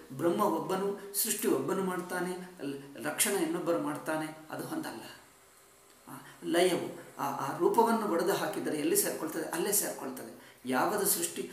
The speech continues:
ಸೃಷ್ಟಿಗೆ ಕಾರಣವೋ, ಯಾವುದು ಸ್ಥಿತಿ ಕಾರಣವೋ ಅದರಲ್ಲೇ ಸೇರ್ಕೊಳ್ತದೆ, ಇನ್ನೊಂದು ಕಡೆ ಸೇರಲ್ಲ. ಆ, ಎಚ್ಚರ ಕನಸುಗಳು ಅದೃಶ್ಯವಾಗುತ್ತಾ ಇವೆಯೋ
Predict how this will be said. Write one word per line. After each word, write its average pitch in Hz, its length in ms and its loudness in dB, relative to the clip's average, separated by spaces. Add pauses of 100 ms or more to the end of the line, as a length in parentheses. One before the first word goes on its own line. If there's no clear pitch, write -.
(120)
ಸೃಷ್ಟಿಗೆ - 500 -2
ಕಾರಣವೋ, 151 680 -4 (240)
ಯಾವುದು 196 400 2
ಸ್ಥಿತಿ 185 320 0
ಕಾರಣವೋ 160 720 -2
ಅದರಲ್ಲೇ 208 400 0
ಸೇರ್ಕೊಳ್ತದೆ, 160 840 -4
ಇನ್ನೊಂದು 175 360 0
ಕಡೆ 165 160 -4
ಸೇರಲ್ಲ. 160 420 -4 (1900)
ಆ, 131 260 -6 (180)
ಎಚ್ಚರ 160 480 4
ಕನಸುಗಳು 160 840 0
ಅದೃಶ್ಯವಾಗುತ್ತಾ 180 920 2
ಇವೆಯೋ 180 320 2